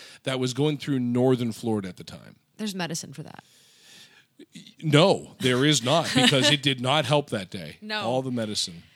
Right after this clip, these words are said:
Speaker 2: So we got out of the car, and this was roughly around eight fifteen.
Speaker 1: I told you six hours. Go on.
Speaker 2: <laughs> Yeah, we're gonna go minute by minute. We went directly to guest services because we actually have two park hoppers that were originally issued in two thousand two. And now, if you've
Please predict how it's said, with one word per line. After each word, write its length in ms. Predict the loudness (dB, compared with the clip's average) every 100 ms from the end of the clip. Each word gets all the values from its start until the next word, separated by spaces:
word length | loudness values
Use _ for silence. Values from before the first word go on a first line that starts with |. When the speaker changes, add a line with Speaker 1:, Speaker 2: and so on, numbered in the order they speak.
| _
Speaker 2:
So 220 | -4 0 2
we 160 | 2
got 120 | 0 2
out 120 | 0
of 60 |
the 60 | -2
car, 380 | -2 2 2 0
and 120 | -2
this 120 | -4
was 160 | -4 -4
roughly 380 | -2 -2 -2 0
around 180 | 0 -2
eight 160 | -4
fifteen. 360 | -8 -8 -4 -2
Speaker 1:
I 40 |
told 200 | -2 -2
you 80 | -4
six 340 | -6 -6 -6 -8
hours. 360 | -10 -14 -14 -10
Go 140 | -2 -2
on. 100 | -2 -4
Speaker 2:
<laughs> 120 | -6
Yeah, 80 | -6 -6 -6
we're 80 |
gonna 140 | -6 -6
go 180 | -8 -10 -6
minute 260 | 0 0 0
by 120 | -4
minute. 220 | -4 -6 -8 -16 -16 -16 -4
We 100 | 0
went 340 | 0 -2 -6 -10
directly 340 | -4 -4 -4
to 80 | -4
guest 240 | -2 -2
services 400 | -2 -2 -4 -6
because 420 | -6 -6 -2 -4 -6
we 240 | -8 -4
actually 460 | -2 -2 -2 -6 -6
have 420 | -4 -4 -6 -12 -18 -20 -20 _
two 220 | -4 -2 -2
park 340 | -4 -4 -4
hoppers 540 | -6 -6 -8 -8 -8 -10 -20 _
that 340 | -6 -2 -2 -4 _ -12
were 280 | -6 -4
originally 460 | -2 -4 -2 -4 -4
issued 380 | -2 -4 -4 -8
in 180 | -6 -6
two 220 | -6 -8
thousand 400 | -6 -6 -6 -8
two. 320 | -8 -8 -8
And 80 | -4
now, 120 | -4
if 80 | -4
you've 120 | -6